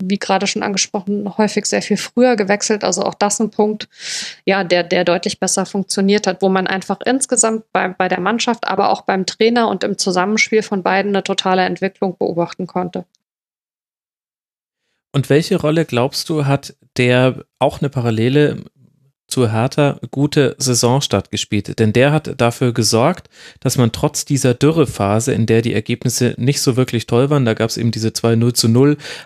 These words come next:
Speaker 2: Heimspiele und ansonsten immer sehr knappe und du hast ja gerade auch eingeordnet, zum Teil unglückliche Niederlagen, dass man trotz dieser Dürrephase ist man ja nie wirklich in Abstiegsgefahr,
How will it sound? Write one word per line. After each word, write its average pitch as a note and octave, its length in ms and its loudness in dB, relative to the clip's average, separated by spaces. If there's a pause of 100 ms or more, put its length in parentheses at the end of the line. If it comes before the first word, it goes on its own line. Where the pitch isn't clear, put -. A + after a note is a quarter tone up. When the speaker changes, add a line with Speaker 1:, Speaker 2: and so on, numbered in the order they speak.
Speaker 2:
Heimspiele D3 600 2
und B2 140 0
ansonsten A#2+ 460 2
immer B2 200 2
sehr A#2 180 2
knappe C#3 420 2
und A2+ 160 -2
du A#2+ 60 2
hast B2 180 -2
ja A#2 60 0
gerade A#2 260 -2
auch A2+ 100 -6
eingeordnet, A#2+ 600 0
zum A#2+ 160 0
Teil A#2 260 2
unglückliche C#3+ 640 0
Niederlagen, D#3+ 640 2 (340)
dass C3 160 2
man C3+ 280 2
trotz - 320 -2
dieser C#3 460 2
Dürrephase D#3 680 2
ist C#3 140 -2
man C3+ 140 4
ja A#2+ 140 4
nie C#3+ 320 4
wirklich C#3 360 0
in B2 60 -2
Abstiegsgefahr, A#2 720 0